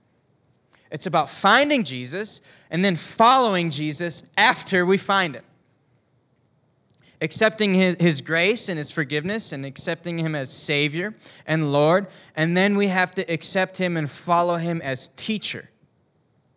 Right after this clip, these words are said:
and live under his teachings and follow him well. That's what he's saying. "If you keep my commandments, if you follow me well, if, if we follow him well and do what he says and live how he lived,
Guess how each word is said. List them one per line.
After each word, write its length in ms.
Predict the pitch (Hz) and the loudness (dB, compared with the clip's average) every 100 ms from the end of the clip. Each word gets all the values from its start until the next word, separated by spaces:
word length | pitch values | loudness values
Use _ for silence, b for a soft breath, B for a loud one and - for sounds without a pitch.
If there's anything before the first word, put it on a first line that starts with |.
| _ _ _ _ _ _ _ _ - | _ _ _ _ _ _ _ _ -6
and 260 | 156 160 | -2 4
live 220 | 180 226 190 | 6 6 4
under 240 | 175 180 | 2 2
his 180 | 202 214 | 0 -2
teachings 640 | - 110 - 131 151 175 b b - | -8 -10 -10 -10 -10 -14 b b -8
and 160 | 143 | -8
follow 520 | - - 170 180 190 | -8 0 2 2 -2
him 420 | 180 156 156 151 143 b | -4 -6 -6 -8 -10 b
well. 480 | - 127 165 165 107 - b b - | -8 0 2 2 -2 -14 b b -2
That's 180 | 151 | -2
what 120 | 170 151 | -4 -6
he's 100 | 143 | -4
saying. 320 | 196 190 139 | -2 -2 -2
"If 140 | 131 | -8
you 80 | 147 | -12
keep 260 | - 190 175 | -10 -10 -6
my 160 | 151 | -6
commandments, 640 | 147 156 147 175 151 117 - | -6 -6 -2 0 -2 -6 -10
if 220 | 135 - | -10 -8
you 80 | 143 | -10
follow 560 | - - 170 185 196 | -6 0 2 2 0
me 200 | 170 180 | 0 -4
well, 540 | 175 147 170 202 156 B B - | -4 2 4 4 2 B B -6
if, 200 | 151 - | -6 -2
if 160 | 160 - | -4 -2
we 80 | 151 | -6
follow 560 | - - 220 262 262 | -6 2 4 6 4
him 300 | 185 151 151 | 0 -6 -8
well 240 | 127 135 185 | -6 -2 -2
and 200 | 175 135 | -4 0
do 160 | 220 | 2
what 200 | 240 247 | 4 4
he 100 | 247 | 4
says 480 | 240 - 135 156 156 | -2 -4 -4 -4 -4
and 240 | 170 165 170 | -4 -2 4
live 240 | 247 294 | 4 4
how 220 | 233 233 | 0 0
he 160 | 208 247 | 0 0
lived, 400 | 196 156 143 | 0 0 -2